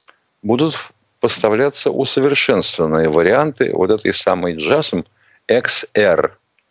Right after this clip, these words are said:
По пять штук в месяц с дальностью, внимание, тысяча миль. А дальше множьте один и восемь на тысячу. Че получите?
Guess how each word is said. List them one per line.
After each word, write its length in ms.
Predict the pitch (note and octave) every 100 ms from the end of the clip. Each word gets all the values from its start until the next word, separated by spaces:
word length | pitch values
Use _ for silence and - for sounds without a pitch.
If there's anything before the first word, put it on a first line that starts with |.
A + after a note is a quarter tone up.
| _ _
По 140 | - G#2
пять 260 | - D#3+
штук 520 | - - C#3 - - _ _ _ _ -
в 100 | F2
месяц 720 | G2+ F2+ D2 - - - - _ - _ _ _ _
с 180 | F2+ F2+
дальностью, 840 | F2+ G2 F2+ G2 A2 - - D3 - _ _ _
внимание, 760 | G2 C3+ C#3 F#2 D2 C#2+ C#2+ _ _ _ _ -
тысяча 680 | D3 E3+ - E3 - D3+ D3
миль. 480 | B2+ A2 G#2 - _ _ _ _ _ _ _ _ _ _ _ _ - - - - -
А 100 | A#2
дальше 520 | G2 F#2+ - E2 C#2
множьте 640 | G#2 C#3 F#3 E3+ - - _ _ _ _ _ _ _ _
один 400 | F2 G#2+ C3+ C#3
и 40 | B2+
восемь 460 | B2+ F3 - - C3 -
на 180 | - G#2+
тысячу. 680 | - D#3+ - C#3 - B2+ B2+ _ _ _ _
Че 200 | - D#3
получите? 720 | - A2+ B2 D3 - - C3